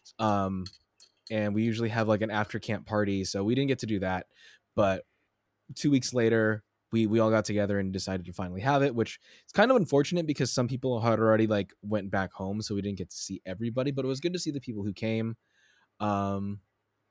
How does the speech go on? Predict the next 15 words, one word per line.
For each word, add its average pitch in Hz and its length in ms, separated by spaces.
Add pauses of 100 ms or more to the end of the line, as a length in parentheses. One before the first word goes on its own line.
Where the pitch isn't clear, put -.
(440)
and 113 200
then 107 460
this 123 320
week 120 220
is, 104 200
like, 95 340 (280)
starting 131 520
premieres 135 600
for 127 260
the 123 80
show 123 260
that 123 100
I'm 120 120
working 120 320
on, 113 340